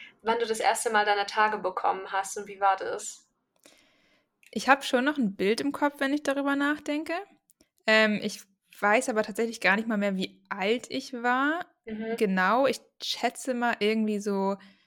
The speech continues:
Speaker 2: zwischen zwölf und dreizehn vom Gefühl her. Oder vielleicht auch zwischen dreizehn und vierzehn. Ich muss irgendwann im Winter auf jeden Fall gewesen sein, weil ich weiß noch, dass ich meine zweite Periode dann an Silvester hatte.
Speaker 1: Oh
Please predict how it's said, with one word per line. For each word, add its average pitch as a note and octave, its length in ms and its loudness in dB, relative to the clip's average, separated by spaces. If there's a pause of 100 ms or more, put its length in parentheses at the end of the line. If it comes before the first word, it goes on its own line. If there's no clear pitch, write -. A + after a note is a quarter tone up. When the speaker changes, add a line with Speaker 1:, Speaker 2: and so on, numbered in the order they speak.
(140)
Speaker 2:
zwischen G#3+ 380 0
zwölf F#3+ 400 0
und F#3+ 140 -6
dreizehn C4+ 680 -2 (960)
vom B3+ 180 -8
Gefühl C4+ 360 -4
her. D4 340 -6 (920)
Oder A3+ 280 4
vielleicht G#3 560 0
auch G#3 120 -4
zwischen G#3 500 -6
dreizehn F#3+ 420 -4
und F#3 140 -6
vierzehn. - 480 -6
Ich F#3+ 80 -6
muss G3 180 -2
irgendwann G#3+ 260 2
im F#3+ 140 2
Winter B3 300 4
auf B3 100 0
jeden C4 120 4
Fall B3 160 0
gewesen B3 340 2
sein, A#3 160 2
weil F#3+ 120 2
ich F#3+ 100 -10
weiß G3+ 200 2
noch, A3+ 80 -4
dass G3+ 140 -8
ich G3+ 60 -10
meine F#3+ 180 -4
zweite G#3 340 0
Periode G#3 400 0
dann G3 180 0
an F#3+ 140 -2
Silvester F3+ 500 -2
hatte. A#3 300 -4 (300)
Speaker 1:
Oh C4+ 60 6